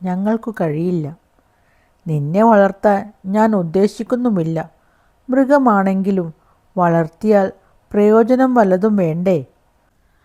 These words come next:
ഭാമ ചോദിച്ചു. "എന്തിന് ഞങ്ങളെ വെറുതെ അപമാനിക്കുന്നു?" "നീ പോകുമല്ലേ?" "അതെ, പോകും." "എങ്കിൽ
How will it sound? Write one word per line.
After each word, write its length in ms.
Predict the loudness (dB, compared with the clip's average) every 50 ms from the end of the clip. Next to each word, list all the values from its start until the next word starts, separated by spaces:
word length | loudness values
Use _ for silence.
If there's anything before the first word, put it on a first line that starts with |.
| _ _ _ _ _ -14 -8
ഭാമ 380 | -4 -2 0 2 2 2 0
ചോദിച്ചു. 600 | -2 -2 -2 -4 -4 -4 -8 -12 -14 -16 -16 -16 -18 _ _ _ _ _ _ _ _ _ _ -4
"എന്തിന് 400 | -2 -2 0 0 0 0 0 0
ഞങ്ങളെ 440 | 0 0 0 0 -2 -2 0 0 0
വെറുതെ 400 | 0 0 -2 -2 -2 0 0 0
അപമാനിക്കുന്നു?" 880 | 0 -2 -2 -4 -2 -4 -4 -4 -6 -8 -10 -10 -10 -10 -10 -12 -14 -18 _ _ _ _ _ _ _ _ _ _ _ _ _ _ _ _ _ _ -4
"നീ 120 | -2 -2
പോകുമല്ലേ?" 920 | -2 0 2 2 4 4 2 2 0 0 2 2 2 0 0 -2 -4 -6 -12 _ _ _ _ _ _ _ _ _ _ _ _ _ _ _ -10
"അതെ, 420 | -8 -4 -2 -2 -2 -2 -4 -8 -12 _ _ _
പോകും." 500 | -8 -6 -4 -4 -4 -4 -4 -6 -6 -8 -10 _ _ _ _ _ _ _ _ _ _ -10
"എങ്കിൽ 420 | -8 -6 -4 -4 -4 -4 -6 -10